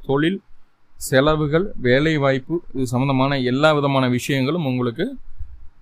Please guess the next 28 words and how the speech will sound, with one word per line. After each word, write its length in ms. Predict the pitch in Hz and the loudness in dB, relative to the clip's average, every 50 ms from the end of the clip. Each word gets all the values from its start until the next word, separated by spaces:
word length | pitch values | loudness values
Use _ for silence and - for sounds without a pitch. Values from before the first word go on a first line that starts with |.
| - - - - - - | -18 -14 -12 -12 -6 2
உங்களுக்கு 400 | 135 160 190 214 202 - 185 147 123 - | 4 6 6 6 4 4 2 -4 2 4
சாதகமாகவே 720 | 156 160 185 202 196 196 196 190 185 180 165 165 156 196 | 4 6 6 4 4 2 2 2 2 2 2 2 0 0
அமையும் 380 | 214 180 143 143 139 135 139 143 | 0 0 0 0 0 0 0 0
அப்படிங்கிறத 500 | 131 120 123 131 131 131 123 123 120 113 - | 0 0 0 0 0 2 2 2 2 0 0
சொல்லுது. 240 | 123 117 117 135 185 | -2 -4 -2 -4 -4
செலவுகள் 500 | 180 - 151 135 160 165 170 165 165 156 | -4 0 2 2 4 2 2 2 0 0
செய்தாலும் 440 | - 156 151 147 151 151 165 185 175 - | 0 0 0 0 0 0 -2 -2 -4 -4
சுப 220 | 156 143 165 170 - - | -4 -2 -2 -2 -2 0
செலவுகளா, 420 | 160 143 143 139 139 139 156 175 | 0 0 0 0 0 0 0 0
மன 260 | 160 135 131 147 156 | 2 0 0 2 0
நிம்மதியை 400 | 160 156 151 147 143 143 147 139 | 0 -2 -2 -4 -4 -4 -4 -4
தரக்கூடிய 460 | - - 135 131 123 131 123 123 123 120 - | -2 -2 -2 -2 0 -2 -2 0 0 0 0
செலவுகளாக 540 | 123 123 123 123 123 120 120 120 123 160 254 311 - _ _ _ - - - | 0 0 2 2 2 0 0 2 2 0 -2 -2 -6 _ _ _ -10 -10 -2
அது 180 | - 131 127 127 | 2 4 4 6
மாறுவதற்கு 580 | 131 127 135 139 143 135 127 120 127 - 233 185 | 6 4 4 4 2 0 -2 -2 -4 -4 -2 2
வாய்ப்புகள் 440 | 147 131 135 139 - 139 127 131 | 2 4 4 2 0 0 0 2
உண்டு. 240 | 127 127 143 170 175 | 2 2 2 2 0
வீட்டுக்கு 480 | 139 147 170 196 180 - 185 - 175 139 | 2 0 -2 -2 -2 -2 0 0 -2 -2
தேவையான 760 | - 143 139 147 147 143 139 139 135 131 131 135 156 - - - _ - - - - - - - _ _ _ _ _ _ - _ - - - - - | 2 2 2 2 2 0 0 0 2 2 2 0 0 -2 -6 -12 _ -14 -10 -10 -10 -10 -12 -16 _ _ _ _ _ _ -20 _ -20 -20 -16 -12 -8
முக்கியமான 600 | 131 139 139 - - 170 175 170 165 170 170 175 | -4 -4 -4 -2 0 2 2 4 4 4 2 2
பொருட்கள் 380 | 143 151 147 147 139 135 147 143 | 2 2 0 0 0 0 0 2
வாங்கி 320 | 135 131 131 143 143 135 | 2 2 2 0 0 -2
வைப்பீங்க. 280 | 127 120 - - 139 156 | -2 -4 -4 -6 -4 -4
அதே 220 | 143 135 147 156 | -4 -4 -4 -4
போல 180 | 143 147 156 156 | -4 -4 -4 -2
உங்களுக்கு 420 | 143 139 143 156 165 160 - 170 | -4 -4 -4 -4 -6 -6 -6 -6
தேவையான 440 | - 147 139 139 135 131 131 131 131 | -4 -2 -2 0 0 0 -2 -2 -4
அந்த 180 | 139 135 127 | -4 -6 -8